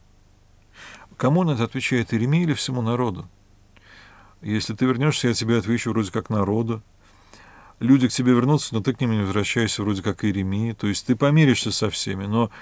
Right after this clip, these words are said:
не будь таким, как они». И дальше уже конкретно Иеремия: «Я поставлю тебя против всего народа неприступную стеною медной.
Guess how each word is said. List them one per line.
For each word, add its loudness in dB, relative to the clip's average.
не 0
будь 4
таким, -2
как -6
они». -6
И -12
дальше 2
уже 0
конкретно 0
Иеремия: 2
«Я 2
поставлю 4
тебя 4
против -4
всего 0
народа 4
неприступную 0
стеною 2
медной. 0